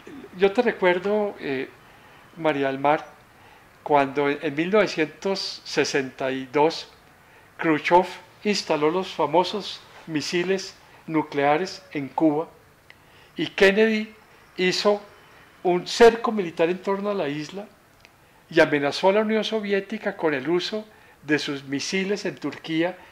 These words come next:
y en Alemania Occidental, y Khrushchev tuvo que retirar las rampas de lanzamiento de los misiles en el sesenta y dos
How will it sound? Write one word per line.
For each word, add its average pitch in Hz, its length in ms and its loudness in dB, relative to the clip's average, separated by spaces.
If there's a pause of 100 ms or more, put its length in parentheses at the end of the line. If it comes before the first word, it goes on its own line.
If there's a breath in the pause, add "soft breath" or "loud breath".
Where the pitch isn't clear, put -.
(140 loud breath)
y 180 80 0
en 170 100 0
Alemania 147 480 -2
Occidental, 151 680 -4 (720 loud breath)
y 220 120 -2
Khrushchev 185 460 2 (720)
tuvo 202 200 10
que 214 80 -2
retirar 151 600 0
las 190 200 -2
rampas 208 320 2
de 214 60 0
lanzamiento 147 500 -6
de 196 60 -4
los 151 100 -6
misiles 160 400 -8
en 160 80 -8
el 143 60 -6
sesenta 139 420 -10
y 139 40 -6
dos 156 240 -4